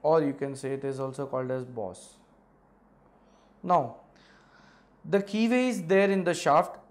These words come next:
A similar kind of keyway is also there in this boss.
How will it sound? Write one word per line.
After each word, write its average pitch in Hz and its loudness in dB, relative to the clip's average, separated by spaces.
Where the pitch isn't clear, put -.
A 190 -2
similar 214 4
kind 220 4
of 214 2
keyway 208 2
is 185 -2
also 175 2
there 165 2
in 156 -2
this 160 0
boss. - -4